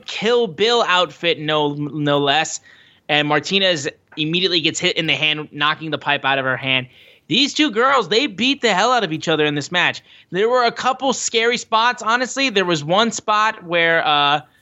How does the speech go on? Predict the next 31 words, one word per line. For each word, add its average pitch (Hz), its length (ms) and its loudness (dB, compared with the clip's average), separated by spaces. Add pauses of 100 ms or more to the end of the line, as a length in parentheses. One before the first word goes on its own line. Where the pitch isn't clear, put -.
(160)
Thunder 208 220 0
Rosa 202 340 0
was 165 160 -2
suplexed 196 720 -4
off 180 260 -2
of 190 100 -2
the 165 60 0
top 170 360 0
rope, 180 240 2
like, 139 160 0
German 160 300 0
suplexed 165 480 -2
off 160 180 0
of 156 60 -8
the 135 60 -12
top 156 280 -2
rope, 165 320 0 (500)
and, 147 380 0
and, 147 320 0
uh, 139 300 2 (140)
was 139 360 -2 (600)
dangerously 170 840 -2
landed 131 380 -2
on 127 300 0
her, 123 320 0
on 120 160 0
her, 117 180 -4
near, 131 340 0
on 123 160 0
her 120 140 -4
neck. 107 360 -2